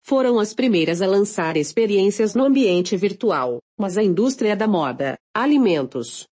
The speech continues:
educação e imobiliário já correm atrás.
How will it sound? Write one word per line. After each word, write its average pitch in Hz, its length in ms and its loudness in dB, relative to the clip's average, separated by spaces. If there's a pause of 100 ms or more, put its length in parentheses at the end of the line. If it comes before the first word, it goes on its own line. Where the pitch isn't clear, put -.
(100)
educação 226 720 0
e 262 60 2
imobiliário 185 720 2
já 214 160 -4
correm 247 520 0
atrás. 156 640 -6